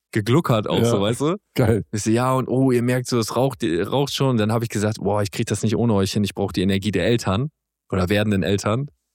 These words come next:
Speaker 1: Dann hab ich die quasi mit eingebunden, dann haben die auch einen Umhang bekommen und Hüte und dann standen die daneben halt so wie so Zauberlehrlinge.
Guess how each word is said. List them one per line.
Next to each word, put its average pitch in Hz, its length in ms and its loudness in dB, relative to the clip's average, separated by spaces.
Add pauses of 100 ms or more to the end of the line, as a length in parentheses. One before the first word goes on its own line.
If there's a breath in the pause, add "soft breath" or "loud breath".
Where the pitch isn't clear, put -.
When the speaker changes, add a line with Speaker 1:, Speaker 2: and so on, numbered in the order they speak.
(160)
Speaker 1:
Dann 113 200 2
hab 117 100 4
ich - 80 -4
die 123 100 -2
quasi 104 300 0
mit 101 140 0
eingebunden, 101 420 0
dann 92 140 0
haben 107 100 2
die 104 100 2
auch 98 100 2
einen 117 100 0
Umhang 117 380 2
bekommen 98 440 0
und 92 140 0
Hüte 117 360 0
und 98 60 0
dann 101 100 0
standen 123 260 -2
die 117 100 2
daneben 110 380 2
halt 110 160 2
so 104 100 2
wie 110 80 2
so 110 120 0
Zauberlehrlinge. 107 840 0